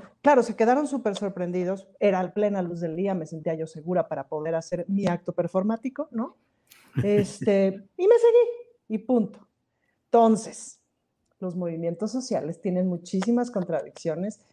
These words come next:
y no son limpios e impecables, punto. Entonces,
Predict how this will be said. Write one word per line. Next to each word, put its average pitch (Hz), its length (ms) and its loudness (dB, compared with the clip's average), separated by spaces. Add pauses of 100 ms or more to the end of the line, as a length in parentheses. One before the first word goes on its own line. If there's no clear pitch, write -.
(140)
y 202 80 0
no 202 140 2
son 233 200 2
limpios 202 400 0
e 208 40 -4
impecables, - 840 -10
punto. 196 460 4 (720)
Entonces, 254 500 2